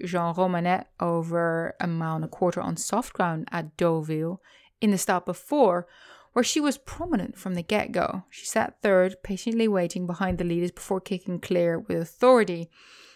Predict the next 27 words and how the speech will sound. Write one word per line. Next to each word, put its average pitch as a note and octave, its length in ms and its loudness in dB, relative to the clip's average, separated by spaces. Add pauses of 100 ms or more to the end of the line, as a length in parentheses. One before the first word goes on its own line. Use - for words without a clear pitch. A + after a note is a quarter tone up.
(520)
But B3+ 140 4
she'd E4 300 4
also F#4 340 4
shown C#4+ 460 4
even A#3 240 2
before C#4 420 4
that, - 300 2
three F#3+ 200 0
starts C4+ 300 -2
back, - 440 -2 (380)
that - 240 -4 (120)
coming A#3 340 4
into G3+ 420 -2
this G3+ 600 2
event F3+ 380 -2
here, F3+ 340 -2 (160)
tight - 480 -4 (200)
Keeneland F3+ 720 -6
turf F3+ 340 -2
course, - 260 -4
that - 160 -2
she E4 160 2
can F#4+ 200 -4
corner A3+ 520 2
well F3+ 640 0
going F3 220 -2
left-handed F3 580 -2